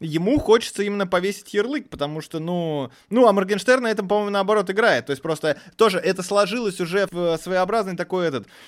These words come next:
м, медийную дуэль, которая заранее срежиссирована, такой эдакий рестлинг,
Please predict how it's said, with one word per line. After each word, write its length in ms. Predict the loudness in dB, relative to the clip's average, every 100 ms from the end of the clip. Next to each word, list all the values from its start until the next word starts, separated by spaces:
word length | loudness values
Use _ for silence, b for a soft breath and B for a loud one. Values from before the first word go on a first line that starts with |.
| _
м, 320 | -2 0 0
медийную 800 | 0 -2 0 2 4 2 2 0
дуэль, 500 | 2 6 6 6 2
которая 400 | -2 0 0 0
заранее 420 | 2 2 0 -2
срежиссирована, 800 | -4 -6 -6 -6 -4 -2 -2 -2
такой 320 | -6 -4 -2 0
эдакий 420 | 0 -2 -2 0
рестлинг, 600 | 2 2 0 -6 -10 -12